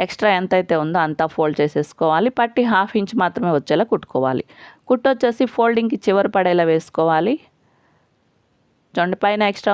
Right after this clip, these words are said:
ఉంది కదా, అది కూడా కట్ చేసుకోవాలి. ఒకసారి రెండు పక్క పక్కన పెట్టి చూసుకోవాలి, తాళ్ళు పట్టి,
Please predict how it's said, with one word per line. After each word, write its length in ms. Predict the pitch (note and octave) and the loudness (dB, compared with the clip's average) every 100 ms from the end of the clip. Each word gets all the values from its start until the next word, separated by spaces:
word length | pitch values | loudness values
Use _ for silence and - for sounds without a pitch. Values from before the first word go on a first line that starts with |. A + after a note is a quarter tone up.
| G3 | -2
ఉంది 100 | F#3+ | -2
కదా, 120 | G3+ A3+ | 0 0
అది 80 | F3+ | 2
కూడా 120 | F3+ F3 | 0 0
కట్ 160 | E3 D#3+ F3 | -2 -2 -4
చేసుకోవాలి. 520 | E3 - D#3 C3+ C3+ D#3+ | -4 -2 -2 0 0 -2
ఒకసారి 320 | - G3 G#3 F#3+ | -2 0 2 0
రెండు 180 | F#3 G3 F3+ | 0 -2 -2
పక్క 140 | D#3+ - | -4 -6
పక్కన 240 | F#3 F3 D#3+ | -2 -2 -2
పెట్టి 180 | D3+ - D#3+ | -4 -6 -8
చూసుకోవాలి, 580 | D#3+ - D#3+ D#3 F3 A3+ | -8 -2 0 2 0 -2
తాళ్ళు 220 | E3 E3 D#3+ | 0 0 -2
పట్టి, 200 | D3+ D#3+ | -4 -4